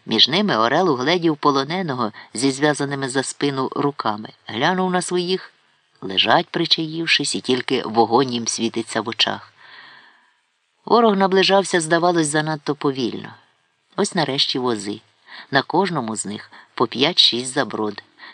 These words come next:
Типові азіатські обличчя, вузькі очі, вилиці,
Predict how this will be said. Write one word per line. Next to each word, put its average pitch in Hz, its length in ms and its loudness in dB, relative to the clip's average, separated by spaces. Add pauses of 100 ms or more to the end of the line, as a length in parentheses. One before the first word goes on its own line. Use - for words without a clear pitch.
(100)
Типові 147 500 2
азіатські 127 600 0
обличчя, 110 680 -2
вузькі 120 440 -2
очі, 156 440 0 (240)
вилиці, 151 640 0